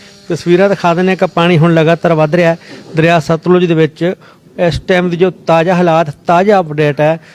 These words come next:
ਤਾਂ ਪਾਣੀ ਉਹ ਵਧਣਾ ਸ਼ੁਰੂ ਹੋ ਚੁੱਕਿਆ ਹੈ। ਤਕਰੀਬਨ ਪੰਜ ਵਜੇ ਵਜਣਾ, ਵਧਣਾ, ਅਹ, ਪਾਣੀ ਵਧਣਾ ਸ਼ੁਰੂ ਹੋਇਆ।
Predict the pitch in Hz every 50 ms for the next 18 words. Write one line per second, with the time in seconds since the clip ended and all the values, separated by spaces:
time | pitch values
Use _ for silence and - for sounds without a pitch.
0 | - _ _ - 185 165 - - 170 165 165 170 180 180 180 185 185 - _ -
1 | - _ - - - 180 165 180 180 196 196 185 147 - 185 180 165 139 139 131
2 | - - 127 - - 143 127 - - - - - _ _ - 185 175 175 190 190
3 | 190 196 214 202 - - 185 185 196 208 226 214 208 185 190 185 175 170 160 190
4 | 190 190 180 175 185 208 - - - - 180 160 156 170 190 208 220 208 196 -
5 | 170 156 160 160 - - 175 180 165 151 185 185 226 233 202 - - 196 202 156
6 | 156 143 139 151